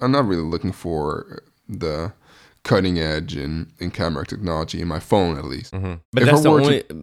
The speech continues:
Speaker 2: but that's the only camera you have, though. So don't, like, you, you, how, you know, let's say, you know, twenty years from now, um, you know, photography, I think, has increased in terms of popularity, right?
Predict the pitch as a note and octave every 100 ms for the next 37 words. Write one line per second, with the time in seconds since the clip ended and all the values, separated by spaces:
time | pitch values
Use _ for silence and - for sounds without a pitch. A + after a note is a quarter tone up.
0 | - B2 C3+ D#3 C#3 C3 C3 B2+ B2 A2
1 | F2+ A2 A#2 - F2 D#2+ - A#2 G2+ F2+
2 | G#2 E2+ G#2 G#2 - A2+ A2 A#2+ A#2 A2+
3 | A2+ - B2 F#2+ - - B2+ - C#3 A#2
4 | - - - A#2+ G#2+ G2 - C3 A#2+ G#2+
5 | A2 - G2 F2 D#2 D#2 F2 F2 E2 G#2+
6 | B2 A2 C3+ C#3 D3 C#3 A#2+ A2 D3 -
7 | A#2+ - B2 C#3 A#2+ A#2+ A2 B2+ A#2+ G#2
8 | - - G#2 - G#2+ G2+ G2 - G2+ F#2+
9 | F#2 F#2+ E2 E2 G2